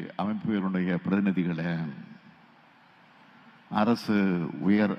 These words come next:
அலுவலர்களே, பத்திரிகை மற்றும் ஊடகத்துறையை சார்ந்த நண்பர்களே,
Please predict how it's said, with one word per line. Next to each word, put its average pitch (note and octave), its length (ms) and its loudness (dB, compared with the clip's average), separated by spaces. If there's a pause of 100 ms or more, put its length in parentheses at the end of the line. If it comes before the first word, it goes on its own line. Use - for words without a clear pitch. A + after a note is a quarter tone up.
அலுவலர்களே, F2+ 640 0 (2250)
பத்திரிகை G#2+ 520 4 (280)
மற்றும் F#2+ 320 2
ஊடகத்துறையை G2+ 520 4
சார்ந்த F#2 380 0 (460)
நண்பர்களே, F2 520 0